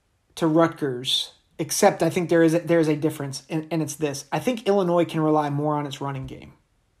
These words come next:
And I think they have a, a, a more dynamic player in Isaiah Williams at wide receiver, and I think they have a good tight end. So I think if they are balanced on offense and they don't have to play catch-up against teams,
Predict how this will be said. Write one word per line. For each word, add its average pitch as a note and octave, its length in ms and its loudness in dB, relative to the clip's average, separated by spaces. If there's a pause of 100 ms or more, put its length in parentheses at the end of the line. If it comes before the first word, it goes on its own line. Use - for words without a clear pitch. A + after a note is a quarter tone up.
(580)
And F3 120 2
I E3 80 4
think F#3+ 280 2
they F#3 140 4
have E3 220 4
a, D3+ 340 4
a, C#3+ 220 -2 (360)
a F3 80 0
more G#3+ 380 8
dynamic E3 560 2
player D3+ 320 2
in D3+ 140 -2
Isaiah C#3+ 380 -2
Williams C#3+ 380 -4
at C3+ 100 -8
wide C3+ 200 -4
receiver, D#3 440 4
and D#3 160 -2
I D3 60 -2
think D#3+ 160 -2
they D#3+ 60 0
have D3+ 100 0
a C#3+ 40 -2
good C#3 220 -2
tight C#3+ 200 -6
end. C3+ 220 -10 (480)
So A3 380 6
I F#3+ 80 6
think C4 200 4
if - 100 0
they A3+ 140 8
are E3+ 200 2
balanced G#3 640 4
on G3+ 120 6
offense D3 800 -2 (640)
and D#3+ 140 2
they D#3 80 6
don't F#3+ 260 4
have F#3+ 240 0
to F#3 60 -2
play E3 260 0
catch-up G#3+ 500 -2
against G#3+ 360 0
teams, A3+ 460 -2